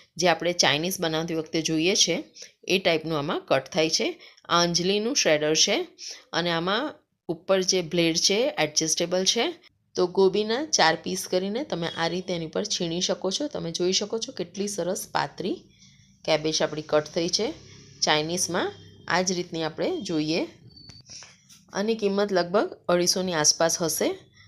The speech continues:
તો ચાલો, નેક્સ્ટ ગેજેટ જોઈ લઈએ આપણે. નેક્સ્ટ આઇટમ છે આપણી આ સ્ટેનલેસ સ્ટીલની એડજસ્ટેબલ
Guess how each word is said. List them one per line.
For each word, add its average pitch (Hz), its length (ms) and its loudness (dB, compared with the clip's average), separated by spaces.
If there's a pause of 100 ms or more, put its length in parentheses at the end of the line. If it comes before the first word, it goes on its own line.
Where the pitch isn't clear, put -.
(200)
તો 165 80 -2
ચાલો, 190 420 0 (140)
નેક્સ્ટ 156 400 -2
ગેજેટ 175 360 2
જોઈ 180 200 2
લઈએ 196 300 2
આપણે. 208 260 2 (420)
નેક્સ્ટ - 260 -10
આઇટમ 180 280 2
છે 202 260 -2
આપણી 165 340 -4
આ 269 80 -2 (140)
સ્ટેનલેસ 180 440 0
સ્ટીલની 175 440 -4 (320)
એડજસ્ટેબલ 165 800 0